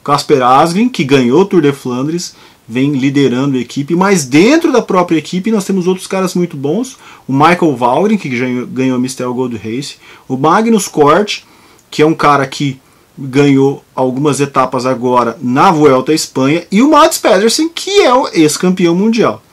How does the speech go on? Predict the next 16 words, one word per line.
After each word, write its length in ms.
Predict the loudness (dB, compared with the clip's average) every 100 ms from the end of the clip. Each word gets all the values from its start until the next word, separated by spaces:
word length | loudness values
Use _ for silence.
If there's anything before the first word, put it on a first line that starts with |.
| _ -20 -20 -20 _ _
Na 560 | 4 6 6 6 4 4
Eslovênia 560 | 2 2 2 2 0 0
nós 140 | -2
temos 240 | -2 0
mais 560 | 0 2 2 2 2 -2
três 400 | -2 0 2 0
caras 380 | -2 -2 0 -2
muito 340 | 0 0 0
fortes. 600 | 0 4 4 4 0 -6 -12
Então 180 | -8
a 60 | -6
gente 180 | -6 -2
tem 140 | -2
o 40 | -2
Matthew 320 | -2 -2 0
Mohoric, 640 | 2 2 2 2 0 -6